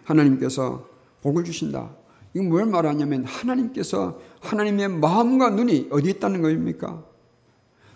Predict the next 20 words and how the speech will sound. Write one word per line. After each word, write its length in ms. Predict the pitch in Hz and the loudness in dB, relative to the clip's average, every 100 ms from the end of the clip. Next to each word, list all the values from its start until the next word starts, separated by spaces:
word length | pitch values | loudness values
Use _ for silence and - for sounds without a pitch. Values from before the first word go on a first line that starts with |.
| - | -8
부자와 360 | - 170 180 190 | 2 8 10 10
잘난 300 | 156 151 160 | 8 6 6
사람들에게 500 | 170 185 180 175 185 | 6 4 4 2 2
있는 220 | 156 160 | 2 2
것이 180 | 185 - | 0 -2
아니라 520 | 135 139 160 135 - - - | -2 -2 -2 -2 -8 -18 -6
이런 500 | - 180 175 170 - | 6 8 8 6 -6
가난하고 840 | - 156 156 160 165 151 113 - - - - - | -2 4 6 6 6 6 6 -2 -12 -18 -20 -4
억눌리고 680 | 165 185 190 180 156 151 135 | 4 8 10 10 8 8 4
힘없는 400 | - 226 220 226 | 2 0 0 0
자들에게 420 | 175 165 175 175 - - | -2 -2 -2 -2 -4 -12
하나님 380 | - 175 170 165 | -6 -2 -2 -2
아버지 260 | 147 160 | -4 -4
마음이 360 | 170 143 170 240 | -4 -2 0 0
갔다는 440 | 139 165 - - 120 | -2 -8 -8 -8 -8
얘기예요. 360 | - 107 123 147 _ _ _ _ _ _ _ _ | -10 -14 -14 -18 _ _ _ _ _ _ _ _
그러므로 840 | - 165 147 151 151 135 - - - | 4 6 8 8 6 2 -6 -14 -8
구제는 680 | - 151 151 175 185 - - | 0 4 6 6 4 -2 -12
선택이 480 | - - 220 - - | 0 4 4 2 -6
아니에요. 400 | - 87 80 101 | -4 -4 -4 -8